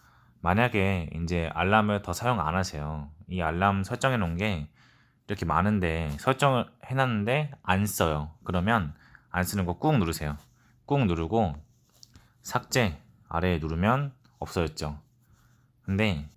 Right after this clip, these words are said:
이렇게 하나씩 하면 귀찮아, 여러 개 하고 싶어 이러면 꾹 누르신 다음에 다른 것들도 선택하세요. 그리고 삭제 누르면 네 개 없어졌죠.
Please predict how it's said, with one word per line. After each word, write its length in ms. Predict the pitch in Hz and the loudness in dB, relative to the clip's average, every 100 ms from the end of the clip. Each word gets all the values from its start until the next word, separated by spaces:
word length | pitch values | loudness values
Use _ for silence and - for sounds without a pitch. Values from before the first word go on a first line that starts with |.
| _ | _
이렇게 160 | 123 - | -6 2
하나씩 240 | 160 160 147 | 4 4 0
하면 160 | 113 | -2
귀찮아, 480 | - - 110 78 73 - _ _ - | -4 -4 -2 -2 -6 -14 _ _ 0
여러 180 | 104 117 | 2 4
개 80 | |
하고 140 | 104 87 | 2 2
싶어 420 | - - 76 - - | -4 -6 -6 -6 -8
이러면 520 | 87 90 107 101 71 - _ _ _ _ _ _ _ | -2 0 2 0 -4 -14 _ _ _ _ _ _ _
꾹 320 | - 135 135 110 | -2 0 2 2
누르신 320 | 87 - 87 | 0 -2 -2
다음에 580 | 82 80 92 98 76 76 _ _ _ _ | 0 0 0 -2 -4 -10 _ _ _ _
다른 240 | - 98 110 | 0 2 4
것들도 300 | 104 87 80 | 2 -2 -4
선택하세요. 600 | 98 98 95 92 78 73 - _ _ _ _ _ _ - - _ _ | -4 -4 -4 -4 -6 -10 -14 _ _ _ _ _ _ -14 -14 _ _
그리고 520 | - 85 85 113 139 131 _ | -6 -2 0 0 0 -4 _
삭제 540 | - - - 92 73 - - _ _ _ _ _ _ - | -12 -8 0 0 0 -8 -20 _ _ _ _ _ _ -10
누르면 440 | 82 87 110 135 - _ _ _ - 78 | -2 0 0 -2 -10 _ _ _ -20 -6
네 220 | 80 87 | 0 2
개 80 | 85 | 0
없어졌죠. 560 | 76 73 67 - 73 | -2 -6 -8 -10 -14